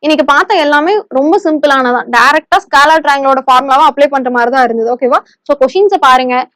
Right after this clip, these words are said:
கொஸ்டினை பொறுத்த வரைக்கும் எது கொடுத்துருக்கான், எது கொடுத்துருக்கிறத வச்சு நம்ம என்ன ஃபார்முலா யூஸ் பண்ண முடியும்னு பாருங்க. அதே மாதிரி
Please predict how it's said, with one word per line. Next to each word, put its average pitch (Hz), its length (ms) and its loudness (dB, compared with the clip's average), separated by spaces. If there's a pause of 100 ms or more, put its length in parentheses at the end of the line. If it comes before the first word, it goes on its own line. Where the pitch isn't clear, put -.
(180)
கொஸ்டினை 403 380 2
பொறுத்த 302 240 2
வரைக்கும் 277 280 0 (120)
எது 359 160 0
கொடுத்துருக்கான், 262 500 -2 (100)
எது 254 80 2 (120)
கொடுத்துருக்கிறத 330 500 0
வச்சு 349 220 -2
நம்ம 302 200 -6
என்ன 302 200 -6
ஃபார்முலா 294 320 -2
யூஸ் 311 180 -8
பண்ண 277 160 -4
முடியும்னு 269 340 -4
பாருங்க. 226 240 -2 (420)
அதே 311 200 0
மாதிரி 370 160 2